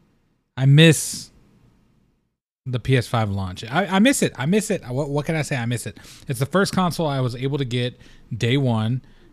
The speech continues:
and I had a freaking blast. Um, it was a magical time. I took off work.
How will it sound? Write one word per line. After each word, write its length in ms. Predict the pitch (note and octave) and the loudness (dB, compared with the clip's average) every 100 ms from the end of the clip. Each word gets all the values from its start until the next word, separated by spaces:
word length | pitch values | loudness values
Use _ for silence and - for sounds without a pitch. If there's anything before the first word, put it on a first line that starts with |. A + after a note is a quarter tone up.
| - | -8
and 540 | A#2+ A#2+ A2+ A2+ A2+ A#2+ - | -2 2 2 4 2 0 -4
I 360 | C3+ C#3 C#3 | -2 0 0
had 420 | C#3 G#2 B2+ B2+ A#2+ | -2 0 0 0 -2
a 380 | A#2+ A#2 A#2 | -4 -4 -4
freaking 760 | - - - - - B2+ A#2+ A#2+ | -6 -14 -16 -10 -4 -2 0 -2
blast. 560 | A2 G2 F#2+ - - - - - - _ | -4 -8 -10 -14 -16 -20 -20 -20 -20 _
Um, 600 | A#2 A#2 A2+ A2 A2 A2 - - | -4 0 0 0 -2 -4 -10 -6
it 180 | C#3+ E3+ | -2 0
was 600 | E3 D#3 D3 C3+ A2+ - - | 4 4 4 2 0 -8 -6
a 180 | B2+ | 0
magical 460 | A#2+ A#2+ B2 A#2+ A#2+ | 2 2 2 0 -4
time. 320 | - B2 A#2+ | -2 0 2
I 80 | A#2+ | 0
took 180 | - D#3+ | 0 0
off 220 | C#3+ G2+ | -2 -2
work. 420 | A#2 A#2+ A2+ - | -2 -2 -4 -12